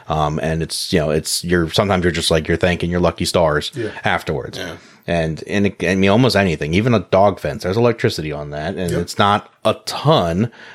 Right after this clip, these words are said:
Speaker 1: but, you know, hey, if you touch it wrong, you're, you're gonna get a nice little shock.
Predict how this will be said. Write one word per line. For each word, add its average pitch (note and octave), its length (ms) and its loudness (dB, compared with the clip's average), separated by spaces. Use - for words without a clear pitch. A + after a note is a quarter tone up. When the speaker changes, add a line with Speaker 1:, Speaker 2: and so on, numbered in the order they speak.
Speaker 1:
but, B3+ 300 4
you G#3+ 80 6
know, F#3+ 140 6
hey, B2+ 160 4
if E2 100 -6
you G#2+ 80 0
touch A2+ 260 0
it G#2+ 100 2
wrong, A2+ 340 4
you're, A2 160 -2
you're A#2+ 140 2
gonna G#2 200 4
get F#2 140 2
a F2 60 -2
nice D#2+ 200 -6
little C#2 160 -8
shock. - 400 -12